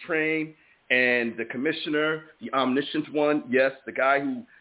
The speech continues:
actually had a week of no picks, is still tied for second place,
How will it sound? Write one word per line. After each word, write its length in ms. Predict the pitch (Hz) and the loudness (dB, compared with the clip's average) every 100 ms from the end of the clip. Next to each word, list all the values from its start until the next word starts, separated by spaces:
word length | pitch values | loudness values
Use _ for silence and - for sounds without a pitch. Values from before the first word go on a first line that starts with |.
| _ | _
actually 600 | 147 165 - 165 156 151 - | 0 0 0 -6 -6 -8 -8
had 180 | 165 160 | 0 0
a 40 | |
week 260 | 151 151 143 - | 0 -4 -4 -6
of 180 | 113 107 | -6 -4
no 280 | 113 180 | 0 0
picks, 460 | - - 220 - - _ _ _ _ _ _ _ _ _ _ _ _ _ _ _ | 0 -2 -2 -2 -12 _ _ _ _ _ _ _ _ _ _ _ _ _ _ _
is 100 | 135 - - | -12 -12 -6
still 180 | 208 202 | -4 -4
tied 240 | 208 170 165 | -2 -2 -4
for 80 | 160 - | -10 -10
second 320 | 160 156 135 | -10 -10 -12
place, 280 | 147 110 | -10 -10